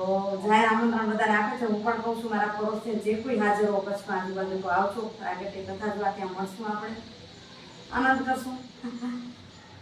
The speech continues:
અને અહીં વીડિયોનું હું એન્ડિંગ કરું છું. પછી મળીએ નવા ઇન્ટરેસ્ટિંગ વીડિયો સાથે. ત્યાં સુધી આપ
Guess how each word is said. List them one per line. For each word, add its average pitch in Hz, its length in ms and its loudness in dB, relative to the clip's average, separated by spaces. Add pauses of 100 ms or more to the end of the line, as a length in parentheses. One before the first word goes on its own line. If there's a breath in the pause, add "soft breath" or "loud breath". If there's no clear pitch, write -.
(240)
અને 214 180 4
અહીં 220 220 6
વીડિયોનું 226 380 4
હું 208 100 6
એન્ડિંગ 233 300 0
કરું 240 260 -4
છું. 247 140 -4 (840)
પછી 196 340 -6
મળીએ 220 320 2
નવા 214 220 6
ઇન્ટરેસ્ટિંગ 233 460 0
વીડિયો 240 280 0
સાથે. 233 280 -2
ત્યાં 208 300 -4
સુધી 202 160 -2
આપ 202 140 0